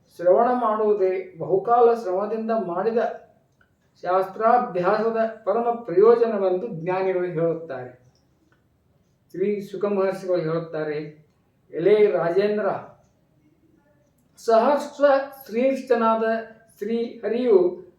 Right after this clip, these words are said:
ಚರಣಾಶ್ರಿತ ಭಕ್ತನಾದ ವಿದುರನು ಹೀಗೆ ಅತ್ಯಂತ ವಿಧೇಯನಾಗಿ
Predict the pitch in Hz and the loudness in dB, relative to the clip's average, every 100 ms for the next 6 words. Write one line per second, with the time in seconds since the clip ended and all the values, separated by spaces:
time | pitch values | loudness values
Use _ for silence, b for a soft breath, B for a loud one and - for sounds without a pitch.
0 | _ _ _ _ 196 202 240 277 277 - | _ _ _ _ -2 0 2 2 2 0
1 | 262 254 226 - - - 240 226 220 214 | 0 2 2 -2 -8 -6 -4 -2 -2 0
2 | 175 202 226 214 185 - - _ 185 226 | 2 4 2 0 -4 -6 -18 _ -8 -4
3 | 240 240 185 - 180 185 - 262 269 247 | 0 0 -2 -6 -8 -6 0 0 0 0
4 | 190 175 214 220 208 214 208 208 | 0 2 2 0 -2 -6 -2 0